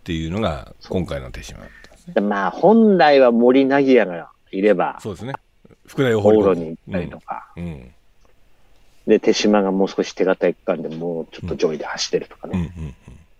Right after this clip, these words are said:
Speaker 2: まあ、こういう風な、あの、往路キャラ、復路キャラの設定付けよりも、あの、本当に具体的なことが、
Speaker 1: うん。うん。
Speaker 2: こ-、あの、俺たちの箱根駅伝では書かれていると。
Speaker 1: うん。
Speaker 2: いうので、まあ、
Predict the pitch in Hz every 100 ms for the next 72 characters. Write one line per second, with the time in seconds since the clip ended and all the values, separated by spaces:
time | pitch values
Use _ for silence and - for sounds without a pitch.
0 | _ 107 - 190 196 196 185 180 - 175
1 | 151 95 85 82 78 78 95 104 110 104
2 | 107 95 - 98 95 107 95 82 101 -
3 | 107 87 87 92 82 76 69 - - 135
4 | - 120 123 107 101 - 101 110 156 151
5 | 127 135 127 117 113 104 _ 92 78 -
6 | _ _ - 220 247 147 240 - 220 _
7 | 160 147 139 131 _ - - - _ _
8 | _ - - - 85 - 92 87 78 76
9 | 71 92 - - - - - _ _ 101
10 | 92 - _ _ _ _ _ _ _ _
11 | _ _ _ _ _ _ _ _ 107 113
12 | 110 110 110 107 104 104 104 95 92 85
13 | 87 87 87 120 113 92